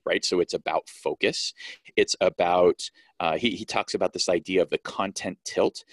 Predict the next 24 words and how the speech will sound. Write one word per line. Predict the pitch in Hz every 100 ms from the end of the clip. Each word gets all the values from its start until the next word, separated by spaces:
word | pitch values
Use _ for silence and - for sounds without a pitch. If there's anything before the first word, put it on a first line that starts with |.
| -
So | - -
you | 120 127
can't | - 95 185 -
be | 123 131 120 104 90 -
me | 107 117 117
too | - - 160 113 82 80 -
in, | 107 95 -
in | 101 95
what | 95 98
you're | 92 85
doing. | 78 92 92 87
It | 87
really | 101 110 123 110
has | - 92 - -
to | 82
be | 80 127 127 95 90 87 - - -
something | - 151 143 139 120
that, | 101 101 -
that | 101 -
has | - - 165 175 -
a, | 123 113
a | 113
unique | 113 107 113 131 -
perspective, | - 110 - 95 - - -